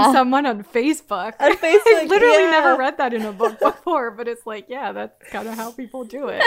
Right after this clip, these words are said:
Speaker 1: <laughs>
Speaker 2: Yeah, and it's, and it's, I guess it's weird because he's, like, this rich guy. You would think, like, he would find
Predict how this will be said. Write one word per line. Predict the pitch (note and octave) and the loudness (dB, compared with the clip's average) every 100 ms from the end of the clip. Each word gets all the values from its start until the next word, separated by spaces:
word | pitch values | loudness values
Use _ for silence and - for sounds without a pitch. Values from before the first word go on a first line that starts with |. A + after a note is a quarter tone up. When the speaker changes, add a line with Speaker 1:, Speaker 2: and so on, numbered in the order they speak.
| - | -2
Speaker 1:
<laughs> | A4 F#4+ - A#4 | -4 -6 -2 -2
Speaker 2:
Yeah, | D4 D#4+ E4 D#4+ C4+ | 0 -2 -2 0 2
and | D#4 | 4
it's, | G4+ F4 - | 4 2 0
and | C4 D#4 | 0 0
it's, | C4+ - | -6 -8
I | - C4+ | -2 2
guess | C4 C4+ C#4 | 4 2 0
it's | D4+ C4 - | -8 -8 -6
weird | C4 A#3+ A#3 B3+ | -6 0 2 0
because | C#4+ C#4+ A#3+ | -4 -10 -8
he's, | A#3+ | -4
like, | A#3+ A#3 | -2 -2
this | B3+ A#3 | -4 -6
rich | G#3 A3 A3+ A3+ | -2 -2 -2 -4
guy. | G3 | -2
You | G#3 G#3 | -2 -2
would | G#3 G#3+ | -4 -4
think, | - G3+ G3+ | -8 -8 -10
like, | G3+ - | -12 -10
he | A3 | -10
would | F#3+ G3+ | -10 -16
find | - F#3+ F3 F#3 C3 - | -14 -14 -12 -14 -16 -20